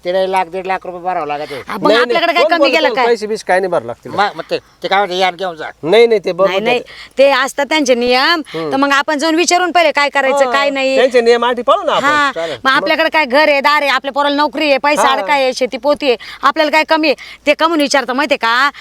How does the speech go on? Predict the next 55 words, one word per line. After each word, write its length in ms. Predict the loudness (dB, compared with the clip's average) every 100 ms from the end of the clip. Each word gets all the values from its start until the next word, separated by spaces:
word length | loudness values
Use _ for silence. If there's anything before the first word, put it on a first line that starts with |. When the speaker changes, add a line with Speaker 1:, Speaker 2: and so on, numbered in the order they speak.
| -14 -6
Speaker 2:
की 60 | -2
ते 100 | 2
ज्यांना 300 | 2 2 2
देणार 320 | 2 2 2
आहे 100 | 2
ना, 180 | 0 0
ते 80 | 0
त्या 160 | 2 2
लेकराचं 420 | 2 0 -2 0
पालन 300 | 2 2 2
पोषण 300 | 0 0 0
चांगलं 280 | 0 2 2 2
करतील 300 | 2 2 2
का, 300 | 2 2 0
Speaker 1:
हा, 0 |
हा. 200 | -2 -8 -8
Speaker 2:
शिक्षण 360 | -4 0 0 0
चांगलं 300 | 0 0 2
होईल 280 | 2 2 2
का, 280 | 0 0 0
Speaker 3:
मग? 80 | 0
Speaker 2:
जबाबदारी 420 | 0 2 2 2
घेतील 340 | 2 2 2
का? 300 | 2 2 0 -4 -12 -16 -6
म्हणून 220 | -2 0
त्यांना 240 | 2 0
पण 180 | 0 -2
ते 60 | -2
विचारपूस 400 | -2 -2 -2 0
करावं 240 | 2 2
लागते, 400 | 0 -2 -4 -4 -8 -14 -2
कारण 220 | 0 0
त्या 220 | 2 2
अनाथ 220 | 2 0 -2
आश्रमवाल्यांची 560 | -2 0 2 2 0
बी 60 | 0
जबाबदारी 440 | 0 0 -4 -4
असते. 300 | -4 -6 -10
Speaker 1:
हो 160 | -8 -8
ना, 120 | -8
ते 80 | -2
Speaker 3:
त्यानं, 140 | 2
Speaker 1:
बरोबर. 140 | 2 4
Speaker 3:
त्यानं 180 | 2
Speaker 2:
हा. 60 | 2
Speaker 3:
काय 200 | 2 0
होईल 120 | 0
माहितीये 320 | 0 -2 -2
का, 240 | -4 -4 -2
आमच्या 260 | -4 -2
दोघांमध्ये 460 | 0 2 2 0 -2
ताटातूट 400 | 0 -2 -2 0
होणार 280 | 0 0 -4
नाही. 140 | -4
Speaker 2:
हा. 280 | 2 2